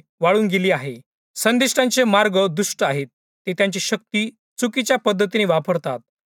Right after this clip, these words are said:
कारण संदिष्टेच काय, पण याजक सुद्धा विटाळले आहेत. माझ्या मंदिरात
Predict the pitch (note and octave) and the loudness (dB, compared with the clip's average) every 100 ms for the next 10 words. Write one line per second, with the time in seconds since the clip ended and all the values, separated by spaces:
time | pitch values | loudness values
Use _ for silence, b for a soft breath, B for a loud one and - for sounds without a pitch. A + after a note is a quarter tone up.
0 | - G3 G3 A3 A#3+ C4+ - A3 D#3 - | -2 0 2 2 2 0 0 -2 -2 -8
1 | - _ _ _ - A3+ A3+ - F#3 E3+ | -14 _ _ _ 0 2 2 0 0 2
2 | G3 A#3 - A3+ F3+ D#3 D#3 _ E3+ F3 | 2 0 0 0 2 2 0 _ -4 2
3 | F#3+ F#3 F#3 C#3+ C#3 B2+ _ _ _ - | 2 2 0 0 -4 -10 _ _ _ -2
4 | D#3+ E3+ F3+ F#3 G#3 G#3+ | 0 2 2 2 4 4